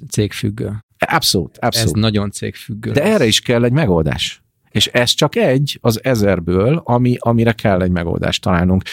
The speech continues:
Speaker 2: És ugye itt is kell, hogy a, a cégnek a, a saját, ö, filozófiája is, ö, ö,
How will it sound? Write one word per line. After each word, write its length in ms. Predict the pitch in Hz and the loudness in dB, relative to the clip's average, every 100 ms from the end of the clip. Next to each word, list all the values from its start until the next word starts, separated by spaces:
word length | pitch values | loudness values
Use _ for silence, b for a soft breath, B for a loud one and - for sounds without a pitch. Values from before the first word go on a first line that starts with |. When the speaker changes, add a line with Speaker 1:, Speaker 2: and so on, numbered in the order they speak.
| B | B
Speaker 2:
És 200 | B 107 | B 0
ugye 240 | 127 120 127 | 2 2 2
itt 160 | 123 | 2
is 140 | 107 - | 0 0
kell, 340 | 104 95 92 - B B - | 2 2 2 -2 B B -4
hogy 260 | 92 90 | 0 2
a, 220 | 85 87 - | 2 0 0
a 80 | |
cégnek 500 | 95 - 101 90 85 | -2 0 0 0 -2
a, 220 | 87 85 - | 0 0 -2
a 140 | 90 | -4
saját, 560 | 82 - 87 82 82 - | -4 0 0 0 -2 -4
ö, 120 | 85 82 | -4 -4
filozófiája 800 | 107 98 95 92 - 92 87 | -2 0 0 -2 0 0 2
is, 340 | 90 85 - - | 2 0 -4 -2
ö, 200 | 87 85 - | -2 -2 -6
ö, 340 | 90 85 85 | -6 -4 -4